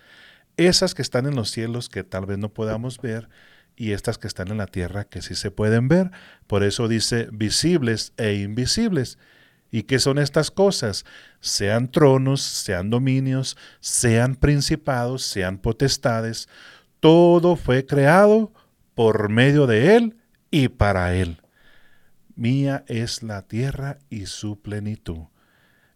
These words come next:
Él la creó, él la formó, por consecuencia es de él. Creado por medio de él y para él. Y todavía nos faltan algunos textos. Son varios textos que nos ponen a reflexionar,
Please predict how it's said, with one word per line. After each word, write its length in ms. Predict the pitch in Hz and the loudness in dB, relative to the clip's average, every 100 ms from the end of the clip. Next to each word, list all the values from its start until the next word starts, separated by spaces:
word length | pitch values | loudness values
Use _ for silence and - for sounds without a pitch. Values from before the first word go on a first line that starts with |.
| _ | _
Él 240 | 117 120 113 | -6 -4 -4
la 120 | 113 | -6
creó, 520 | - 95 175 233 233 _ _ _ _ - | -4 -2 0 0 -4 _ _ _ _ -8
él 240 | 120 110 | -4 -4
la 120 | 110 | -4
formó, 500 | - 98 104 202 240 - _ _ _ _ | -6 -6 -2 -2 -2 -8 _ _ _ _
por 160 | - - | -20 -16
consecuencia 960 | 92 85 90 - 127 160 - 165 170 - - | -14 -10 -10 -2 -2 -2 -4 -6 -6 -14 -8
es 420 | 113 117 - - | -4 -4 -6 -10
de 260 | 107 92 85 | -6 -6 -6
él. 160 | 78 - _ - - _ _ | -10 -16 _ -20 -20 _ _
Creado 580 | 92 98 120 160 175 160 | -2 2 4 4 4 2
por 220 | 113 101 | 0 0
medio 260 | 113 139 127 | 0 0 0
de 300 | 107 143 202 | -2 0 -2
él 120 | 208 - - _ _ | -4 -12 -20 _ _
y 400 | 180 226 233 - _ _ - | 4 4 2 -4 _ _ 2
para 540 | 139 151 156 156 160 _ | 4 4 2 -2 -6 _
él. 360 | 123 101 82 - _ _ _ _ _ _ _ _ _ _ _ _ | -2 -2 -2 -10 _ _ _ _ _ _ _ _ _ _ _ _
Y 180 | - 113 | -12 -6
todavía 260 | - 156 175 | 2 4 4
nos 160 | 123 | 2
faltan 400 | - 127 - 147 - | 0 0 0 -2 -2
algunos 540 | 104 90 98 110 - | -6 -4 -4 -4 -2
textos. 380 | 117 113 - 101 | -2 -2 -4 -4
Son 220 | 147 175 | 0 2
varios 300 | 185 185 - | 2 0 0
textos 420 | 175 165 - 170 | -2 -2 -4 -6
que 140 | - 127 | -4 -4
nos 220 | 104 - | -4 -4
ponen 400 | 110 123 143 143 | -4 -2 -2 -2
a 40 | |
reflexionar, 960 | 120 95 - 95 - 90 87 101 104 | -4 -6 -6 -8 -8 -8 -4 -4 -4